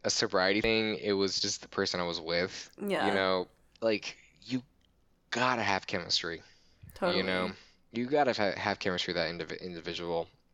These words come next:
Speaker 2: I feel
Speaker 1: And
Speaker 2: like a lot of the time that's how it goes, too. The moments where you're like,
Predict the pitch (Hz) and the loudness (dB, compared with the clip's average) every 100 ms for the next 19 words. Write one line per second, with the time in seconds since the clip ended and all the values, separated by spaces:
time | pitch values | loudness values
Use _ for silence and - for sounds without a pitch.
0 | _ 98 143 196 - 285 294 277 - _ | _ 0 2 4 4 4 4 0 -6 _
1 | - 208 196 196 220 208 180 185 175 170 | -2 2 4 2 0 0 0 2 2 2
2 | - - - 175 190 175 165 165 - 180 | 0 -4 -4 -2 4 4 6 4 2 0
3 | 175 180 170 170 - 214 185 156 175 175 | 2 4 4 2 0 2 4 4 2 2
4 | 170 180 180 - 170 165 160 160 156 156 | 2 2 0 2 2 4 4 4 2 -2